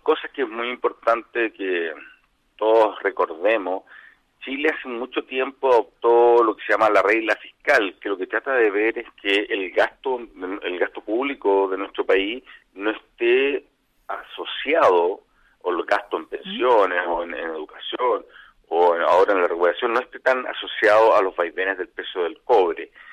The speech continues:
Qué duda cabe que el, el aumento del precio del cobre es una buena noticia para el país, pero la verdad que el presupuesto que habíamos hecho ya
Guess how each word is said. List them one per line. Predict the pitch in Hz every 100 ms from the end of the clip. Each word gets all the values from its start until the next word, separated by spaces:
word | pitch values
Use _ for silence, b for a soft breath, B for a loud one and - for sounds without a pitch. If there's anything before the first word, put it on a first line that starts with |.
| B B B _
Qué |
duda | 135 170 156
cabe | 160 165 165
que | 123
el, | 123 120
el | 107
aumento | 107 113 -
del | 113
precio | 113 117
del | 110
cobre | - 113
es | 113
una | 113 92
buena | 98 107
noticia | 101 101 113
para | 98 87
el | 85
país, | - 85 110 359 - B B B B _
pero | 123 131 147 143 -
la | 101 101
verdad | 98 95 120
que | 135
el | 123
presupuesto | - 95 - 123 -
que | 143
habíamos | 127 127 120 107
hecho | 113 - -
ya | 78 80 82